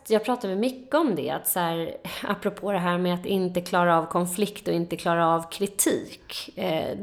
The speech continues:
det är också, tycker jag, ett så här riktigt, eh, bra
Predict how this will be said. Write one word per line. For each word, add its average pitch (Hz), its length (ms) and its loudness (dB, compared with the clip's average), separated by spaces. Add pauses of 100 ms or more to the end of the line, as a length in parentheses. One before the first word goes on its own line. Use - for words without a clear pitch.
det 269 200 4
är - 280 4
också, - 320 -2
tycker - 260 -10
jag, - 100 -4
ett - 60 -12
så - 80 -4
här - 100 -4
riktigt, - 680 -8
eh, - 300 -2 (640)
bra 196 680 4